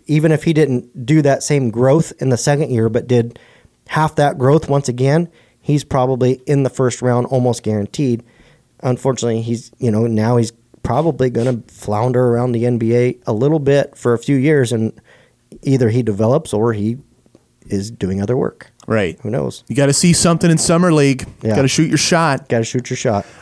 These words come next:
Speaker 2: Uh, wrapping up, you wanted to talk softball, and I, I'm with you. This is a good story. This is, to me, everything that happened last year sucked.
Speaker 1: Yes.
Speaker 2: Players transferring out, uh, players leaving for other schools.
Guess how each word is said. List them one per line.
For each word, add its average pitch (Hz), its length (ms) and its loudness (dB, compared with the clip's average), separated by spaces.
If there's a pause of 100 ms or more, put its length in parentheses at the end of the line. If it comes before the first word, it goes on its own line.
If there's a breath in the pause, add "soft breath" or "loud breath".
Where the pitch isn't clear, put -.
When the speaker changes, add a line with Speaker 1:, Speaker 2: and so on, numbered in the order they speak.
Speaker 2:
Uh, 175 720 2 (260)
wrapping 165 440 2
up, 175 180 2
you 151 300 2
wanted 180 260 4
to 151 80 2
talk 143 240 0
softball, 107 640 -2 (200)
and 127 460 2 (120)
I, 143 480 2
I'm 147 180 2
with 139 260 2
you. 170 220 2 (400)
This 131 220 -2
is 131 100 -4
a 135 80 2
good 135 260 0
story. - 520 -6
This 139 340 0
is, 147 420 2
to 131 180 0
me, 143 640 4 (800 soft breath)
everything 185 420 2
that 160 100 2
happened 151 320 2
last 143 340 0
year 180 180 4
sucked. - 600 -2 (100)
Speaker 1:
Yes. 117 260 0
Speaker 2:
Players 151 320 2
transferring 151 560 0
out, 143 480 0
uh, 117 220 2 (240)
players 143 500 2
leaving 151 480 0
for - 180 -4
other 131 180 2
schools. 151 580 2